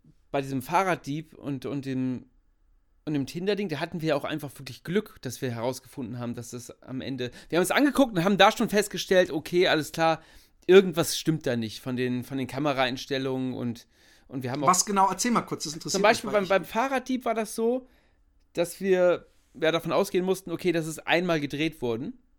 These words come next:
Speaker 1: Und man hat dann, äh, als da ein Schnitt war, konnte man bei so einer, da hat so eine Frau getanzt und beim,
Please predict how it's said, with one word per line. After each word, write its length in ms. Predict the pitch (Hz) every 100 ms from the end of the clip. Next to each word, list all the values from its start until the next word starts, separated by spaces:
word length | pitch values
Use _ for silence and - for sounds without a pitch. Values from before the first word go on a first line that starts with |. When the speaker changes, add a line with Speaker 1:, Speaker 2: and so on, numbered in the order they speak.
| _ _ _ - _ _ _
Speaker 1:
Und 400 | 160 165 170 -
man 140 | 156
hat 140 | 170 185
dann, 200 | 185 175 - _ _ _ _ _ _ _ _ _
äh, 360 | 165 170 160 -
als 180 | - 180
da 80 | 190
ein 80 | 156
Schnitt 320 | - 262 -
war, 300 | 151 160 277 _ _ _ _ -
konnte 240 | 196 190
man 240 | 190 170 - -
bei 100 | 160
so 100 | 160
einer, 80 | 156
da 200 | 151 147
hat 100 | 160
so 60 |
eine 100 | 160
Frau 280 | 123 170 185
getanzt 580 | 160 - 175 151 117 -
und 200 | 139 127
beim, 380 | 156 147 143